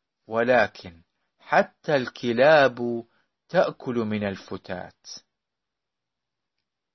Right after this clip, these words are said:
هذا مثال جميل على التواضع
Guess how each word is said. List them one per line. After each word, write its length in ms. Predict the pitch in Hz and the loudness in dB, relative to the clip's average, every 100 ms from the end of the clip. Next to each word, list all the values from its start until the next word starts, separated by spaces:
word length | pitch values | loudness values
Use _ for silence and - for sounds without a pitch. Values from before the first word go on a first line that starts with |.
| _ - | _ -6
هذا 560 | 120 160 151 156 147 | -2 -2 2 4 4
مثال 760 | 131 117 - 143 160 156 151 120 | 4 -2 4 6 6 4 0 -4
جميل 640 | 113 110 123 170 156 143 | -2 -2 0 0 0 0
على 280 | 120 113 110 | 0 2 2
التواضع 880 | 104 - 110 104 104 92 85 92 | 2 -2 0 2 4 2 -2 -6